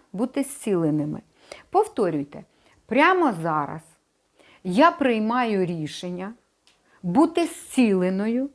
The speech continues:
зціленим в ім'я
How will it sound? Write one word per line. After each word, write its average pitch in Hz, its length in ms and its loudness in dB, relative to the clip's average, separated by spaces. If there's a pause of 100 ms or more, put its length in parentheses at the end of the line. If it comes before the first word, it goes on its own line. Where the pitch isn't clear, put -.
(520)
зціленим 202 760 2 (500)
в 175 100 -6
ім'я 233 500 4